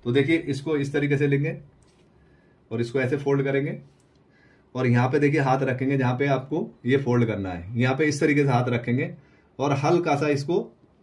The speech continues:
दो सूत इस तरीके से लेंगे। ये देखिए, इस तरीके से लेने के बाद में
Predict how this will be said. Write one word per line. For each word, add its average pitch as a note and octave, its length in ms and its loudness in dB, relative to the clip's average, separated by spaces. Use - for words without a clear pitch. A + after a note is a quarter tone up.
दो C#3+ 280 2
सूत C3 480 -4
इस C#3+ 140 0
तरीके D3 240 2
से D#3 100 2
लेंगे। D#3 300 2
ये B2+ 120 6
देखिए, F#2+ 280 -2
इस C3 160 -4
तरीके C#3 240 2
से D3 80 2
लेने C#3+ 220 2
के D3 120 -2
बाद C3 180 2
में F#3+ 160 -2